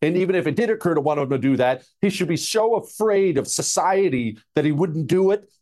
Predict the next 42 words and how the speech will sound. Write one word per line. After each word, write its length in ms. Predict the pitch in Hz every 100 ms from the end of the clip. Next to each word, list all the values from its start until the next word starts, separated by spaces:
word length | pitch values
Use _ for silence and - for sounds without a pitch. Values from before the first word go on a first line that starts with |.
| -
So 120 | 196
I'm 100 | 208
glad 260 | 220 233
we 80 | 254
have 160 | 240 247
these 160 | 247
bans. 380 | 190 233 247 240
I 40 | 196
hope 140 | 214
we 80 | 208
keep 220 | 240 226
banning 380 | 226 240 247 247
them, 200 | 240 233
but 220 | 202 - _ _ -
it 180 | 185 175
goes 220 | 214 226
to 100 | 208
show 200 | - 214
we 100 | 202
don't 220 | 220 214 _ _
have 120 | 208
a 40 | 170
politician 540 | - 170 165 180 156
problem. 280 | 147 147 135
We 120 | 139
have 140 | 127 127
a 40 |
people 520 | - - 170 156 135
problem, 380 | 123 117 110 107
like 180 | 113 107
I 60 |
talk 260 | 110 117 107
about 260 | 107 92 -
on 160 | 107 98
my 120 | 95
show 300 | - 98 95
all 200 | 92 95
the 80 | 98
time. 200 | 117 117
By 160 | 180
the 80 | 196
way, 280 | 226 226